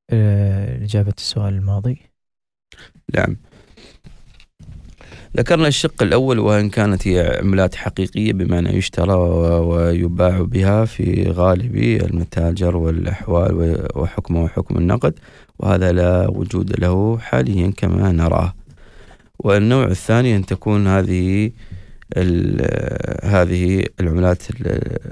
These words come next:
Speaker 2: ال-، العملات الرقمية لها أصول ولها شركات ولها أنشطة،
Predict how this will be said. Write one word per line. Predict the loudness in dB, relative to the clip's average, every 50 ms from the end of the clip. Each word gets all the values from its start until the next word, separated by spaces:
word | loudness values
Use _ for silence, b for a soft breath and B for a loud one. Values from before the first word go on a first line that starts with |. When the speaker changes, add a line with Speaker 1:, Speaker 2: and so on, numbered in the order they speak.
| -14 -14 -16 -16 -14 -14
Speaker 2:
ال-، | -12 -10 -8 -8 -8 -8 -8 -6 -6 -6 -4 -4 -6 -6 -8 -12 -14 -18 -20 _ _ _ -4
العملات | -2 0 0 0 0 0
الرقمية | -2 -2 -2 -2 -2 -2 0 2 2 2 2 0 B B B B B B B B
لها | 0 2 2 2 2 0
أصول | -2 -4 -4 -2 0 0 0 0 0 0 0 0
ولها | 0 0 2 2 2 0 0
شركات | -2 -4 -4 -4 -4 -4 -4 -2 0 2 2 2 2 0 0
ولها | 0 0 2 2 0 0 0 0 0 0
أنشطة، | 0 0 -2 -2 -2 -4 -2 0 2 2 2 2